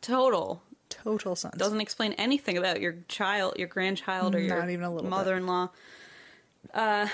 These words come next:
Speaker 1: so Nanny pled guilty May seventeenth, nineteen fifty-five, and was sentenced to life in prison. Uh, she was fifty years old, so she had killed twelve people by then. Um, upon receiving her life sentence,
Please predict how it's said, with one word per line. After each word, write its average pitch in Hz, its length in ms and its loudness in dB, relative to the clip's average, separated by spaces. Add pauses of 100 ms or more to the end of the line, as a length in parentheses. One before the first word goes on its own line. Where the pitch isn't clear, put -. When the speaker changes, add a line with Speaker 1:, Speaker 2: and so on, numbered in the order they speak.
(140)
Speaker 1:
so - 160 0
Nanny 226 300 2
pled 214 260 0
guilty 208 380 2
May 196 200 2
seventeenth, 208 600 0
nineteen 185 340 0
fifty-five, 175 640 -2
and 175 120 -2
was 170 100 -4
sentenced 180 320 -4
to 190 80 -2
life 180 340 -2
in 240 100 -2
prison. 180 580 -2 (160)
Uh, 185 180 0
she 175 120 -6
was 175 120 -6
fifty 202 320 -4
years 208 220 0
old, 175 260 0
so 165 340 0
she - 180 -2
had 185 160 -2
killed 196 360 -2
twelve 226 320 -2
people 175 540 -2 (760)
by - 160 -2
then. 180 260 -6 (520)
Um, 196 220 0
upon 208 260 0
receiving 208 340 2
her 226 120 2
life 180 280 0
sentence, 196 680 -2